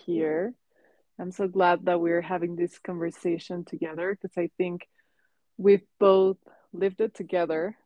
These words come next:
Uh, we've done it for each other, and I love this to have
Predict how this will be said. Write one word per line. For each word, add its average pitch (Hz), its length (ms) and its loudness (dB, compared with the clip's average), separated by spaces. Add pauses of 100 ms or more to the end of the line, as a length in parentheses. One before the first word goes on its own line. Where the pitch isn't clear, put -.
(260)
Uh, 165 580 -6
we've 165 380 -8
done 180 220 -2
it 180 220 -8
for 170 120 -4
each - 240 -8
other, 202 480 -4 (220)
and 175 200 -8
I 175 100 -2
love 160 280 -4
this 160 180 -10 (1500)
to 185 240 2
have 170 380 2